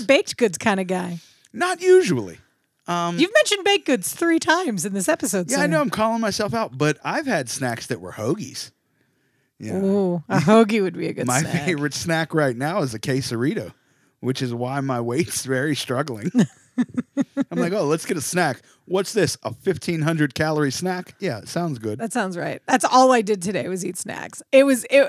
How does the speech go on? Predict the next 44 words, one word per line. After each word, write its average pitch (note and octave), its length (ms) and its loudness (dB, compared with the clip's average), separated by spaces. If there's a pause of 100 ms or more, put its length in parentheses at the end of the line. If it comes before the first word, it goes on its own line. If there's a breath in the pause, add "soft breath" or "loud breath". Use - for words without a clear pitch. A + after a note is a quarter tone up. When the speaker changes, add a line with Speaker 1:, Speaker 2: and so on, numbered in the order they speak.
(140)
Speaker 1:
my C4 220 4
anxiety B3 500 4
was A3+ 140 0
so A3+ 200 2
high G3 240 4
today. A3+ 360 4
I F#3+ 80 4
was G#3+ 120 0
like, A3+ 220 0
"I'm E4+ 200 4
not D#4 180 8
hungry, D4 320 4
but A#3+ 100 6
I'm C#4 140 8
just G#4+ 160 -2
gonna B3 160 6
put A#3 160 6
this A3 160 -2
in G#3+ 80 -2
my G3 80 2
mouth." A3 440 6 (360 loud breath)
That's C4+ 260 4
<laughs> D4 60 6
exactly A#3+ 500 4
where C4+ 220 10
I A3+ 60 8
was A3+ 460 6
with A3+ 220 0
everything B3 600 0
today. F#3+ 420 -2
Speaker 2:
Well, E3 360 0
as F#3+ 280 -2
an F#3+ 60 0
adult, C3+ 500 -4 (600)
I'm C3 200 -8
gonna C#3+ 260 -6
say B2+ 380 0
if A#2+ 120 -4
I A#2+ 100 -4
have C3+ 240 -4
to A#2+ 100 -8
pinpoint B2+ 540 -6
a G2+ 40 -12
favorite, G2 540 -12